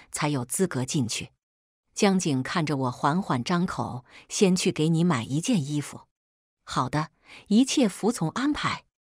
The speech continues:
”“系上安全带，启动车子。”江景还是那样看着我，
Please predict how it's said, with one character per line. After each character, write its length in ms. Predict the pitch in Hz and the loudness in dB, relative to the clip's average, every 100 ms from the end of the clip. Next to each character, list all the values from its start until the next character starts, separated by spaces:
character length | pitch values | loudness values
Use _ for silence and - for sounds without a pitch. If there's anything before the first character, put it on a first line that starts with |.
| _ _ _ _ | _ _ _ _
”“系 160 | - 220 | 2 2
上 160 | 175 | 2
安 240 | 139 262 269 | 0 2 2
全 240 | - 139 | 2 0
带， 240 | 170 135 - _ _ | 0 -4 -8 _ _
启 220 | - - 147 | -4 -2 2
动 180 | 170 | 2
车 280 | 147 - 208 | 0 0 0
子。” 240 | 185 - - _ _ _ _ _ - | -2 -8 -10 _ _ _ _ _ 0
江 240 | 214 196 | 2 4
景 240 | 180 139 127 | 2 -2 -2
还 180 | - | -2
是 120 | 143 175 | 0 2
那 120 | 170 | 2
样 160 | 139 | 0
看 240 | 131 - 147 | -2 -4 -2
着 100 | 135 | -4
我， 300 | 117 - | -4 -6